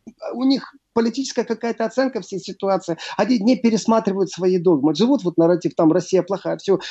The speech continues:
вот в этом они существуют. И вот у меня, допустим, выбор, кого я должен поддерживать, левых или зеленых? Я знаю, что у зеленых есть шанс попасть в правительство,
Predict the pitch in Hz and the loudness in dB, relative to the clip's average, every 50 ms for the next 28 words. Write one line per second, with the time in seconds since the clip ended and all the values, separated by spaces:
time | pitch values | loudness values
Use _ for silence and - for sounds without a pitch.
0 | - - 196 190 220 240 233 202 208 214 208 180 - - 185 - - 180 - - | -6 -2 0 2 2 2 0 0 -4 -4 -4 -6 -6 -8 -8 -8 -8 -10 -6 -2
1 | 214 175 135 113 - - - - - _ - 180 175 220 240 240 269 254 262 262 | -2 0 0 -2 -4 -12 -20 -20 -18 _ -4 -2 0 0 2 2 2 2 2 2
2 | 247 220 214 - 233 185 - 240 233 220 240 247 180 180 165 - 208 220 233 254 | 2 2 0 0 -2 0 2 2 2 2 2 2 2 0 0 2 2 2 4 2
3 | 226 190 202 170 180 180 180 196 190 185 185 170 139 139 151 151 160 160 - 196 | 2 2 2 2 2 0 0 0 0 2 2 0 0 0 0 0 0 0 0 2
4 | 240 277 269 226 185 - - 190 196 180 165 202 220 220 180 147 131 117 - _ | 2 2 2 2 0 0 0 -2 0 0 0 2 2 2 2 2 0 -2 -6 _
5 | _ _ _ - 156 202 226 196 170 233 233 196 - - 202 180 156 196 208 254 | _ _ _ 0 2 2 2 2 0 -2 -4 -4 -6 -8 -8 -6 -4 -2 0 2
6 | 285 277 214 - - - 165 208 196 - - - 247 247 214 - - 196 190 190 | 2 2 0 0 -2 -2 -2 -2 -2 -2 -2 -2 -2 -2 -4 -4 -2 -2 -2 0
7 | 202 202 - - - 202 190 190 196 165 - 110 - - _ - - | -2 -2 -4 -4 -4 -4 -2 -2 -4 -6 -8 -10 -18 -18 _ -20 -20